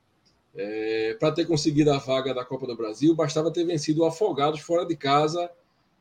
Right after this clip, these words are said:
pela última rodada da primeira fase, aquela partida que Pipico perdeu um gol de cego debaixo da barra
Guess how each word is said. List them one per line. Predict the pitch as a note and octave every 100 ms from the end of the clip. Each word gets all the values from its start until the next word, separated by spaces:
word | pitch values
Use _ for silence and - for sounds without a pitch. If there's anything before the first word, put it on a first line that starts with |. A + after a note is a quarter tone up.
| _
pela | D#3+ E3+
última | D#3+ G#3 A#3+ G#3+
rodada | F#3+ E3 D#3 D#3
da | D#3
primeira | D#3 C#3+ B2
fase, | C3 C#3+ E3 D#3
aquela | D3 D#3 D#3
partida | D3+ C#3 D3+
que | D3
Pipico | D3 D3 D3 -
perdeu | C#3+ C3+ C#3+
um |
gol | C3+
de | D3
cego | D3 - B2 C3+ C#3
debaixo | C3 B2 D#3+ D#3+
da | A#2+
barra | A2 B2+ D3+ D#3+